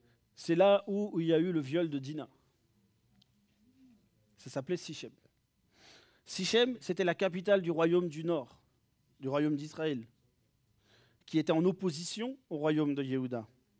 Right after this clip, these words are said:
Et on sait qu'ils ont construit des idoles et qu'il y avait un, un, un rituel volontairement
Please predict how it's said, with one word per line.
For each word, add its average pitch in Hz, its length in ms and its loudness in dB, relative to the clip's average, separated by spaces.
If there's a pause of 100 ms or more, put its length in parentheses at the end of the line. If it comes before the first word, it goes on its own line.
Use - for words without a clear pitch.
(520)
Et 190 300 6 (200)
on 151 100 0
sait 240 400 -2
qu'ils 208 520 -4
ont 208 80 -2
construit 214 420 -8
des 190 220 -4
idoles 196 320 0 (460)
et 175 100 2
qu'il 202 140 -4
y 196 80 4
avait 196 400 2
un, 180 160 -4
un, 170 200 -4 (280)
un 175 140 4
rituel 208 720 2 (1400)
volontairement 208 920 0